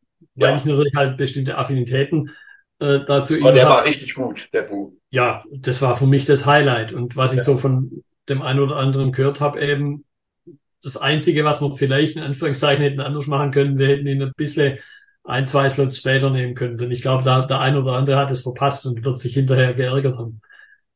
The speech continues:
Speaker 1: Wobei er kann's ja auch als Video angucken. Aber, aber das, das ist für mich einer, das ist auch genau das, was du immer darstellst, dies-, dieser Heizer aus dem Maschinenraum raus. Den, den hatte ich in einem Training und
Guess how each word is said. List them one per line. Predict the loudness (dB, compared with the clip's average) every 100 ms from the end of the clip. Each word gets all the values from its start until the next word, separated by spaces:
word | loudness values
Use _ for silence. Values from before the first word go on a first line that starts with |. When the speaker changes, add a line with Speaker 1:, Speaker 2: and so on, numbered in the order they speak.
| _
Speaker 1:
Wobei | -4 2 4
er | 4
kann's | 2 0 0
ja | 0 0
auch | -4
als | -6 -4
Video | -2 0
angucken. | -2 -4 -6 -8 -14 _ _ -20 _ _ _ _ _ _ _ _ _ -2
Aber, | 0 2
aber | 4 4
das, | 4 2 2 -10 _ _ _
das | -20 -20 0 2 2
ist | 2
für | 4
mich | 4 4
einer, | 0 0 2 0 -4 -10 -20 -20
das | -4 0 2
ist |
auch | 4
genau | 4 2
das, | 2 2 0
was | 0
du | 2
immer | 2 2
darstellst, | 2 2 2 0 0 -4 -12 -16 -20
dies-, | -6 -4 -4
dieser | -2 -2 2
Heizer | 2 2 -2
aus | -2
dem | -2
Maschinenraum | -4 -2 -2 0 0 -2 -6
raus. | -10 -12 -18 _ _ _ _ _ _ -4
Den, | -2 0
den | 0 2
hatte | 2 0
ich | 2 2
in | 2
einem | 2
Training | 0 0 2 0 -2 _ _ _ _ _ _ _ _ _ _
und | -4 -2 -2 -6 -18